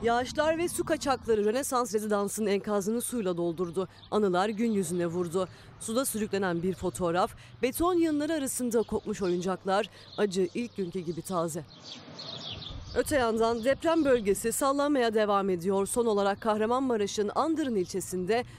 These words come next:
sabah altı otuz sekizde dört virgül iki büyüklüğünde deprem meydana geldi.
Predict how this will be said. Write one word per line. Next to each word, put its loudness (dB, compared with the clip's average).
sabah 0
altı 0
otuz -2
sekizde -2
dört 2
virgül -2
iki -2
büyüklüğünde 0
deprem 0
meydana 0
geldi. -2